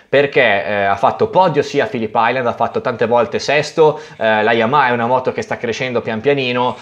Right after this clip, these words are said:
eh, e con Lowe's in gara sprint è arrivato anche a podio, ma per un pilota che comunque ha fatto carte false per rimanere in Superbike,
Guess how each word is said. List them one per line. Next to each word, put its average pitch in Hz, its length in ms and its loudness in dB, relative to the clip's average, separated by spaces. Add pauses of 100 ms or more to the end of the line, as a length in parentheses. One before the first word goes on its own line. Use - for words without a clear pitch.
(140)
eh, 113 100 -2
e 127 440 0
con 113 220 4
Lowe's 143 300 6
in 113 100 -8
gara 120 200 -4
sprint 131 280 -8
è 123 40 0
arrivato 120 280 -2
anche 123 180 -4
a 120 40 -2
podio, 95 460 0 (180)
ma 139 340 0
per 113 140 -2
un 135 120 -2
pilota 131 440 0
che 131 420 0
comunque 127 400 0
ha 101 40 -4
fatto 120 400 0
carte 131 340 -2
false 147 380 0
per 127 100 -2
rimanere 127 380 0
in 123 80 -4
Superbike, 110 840 0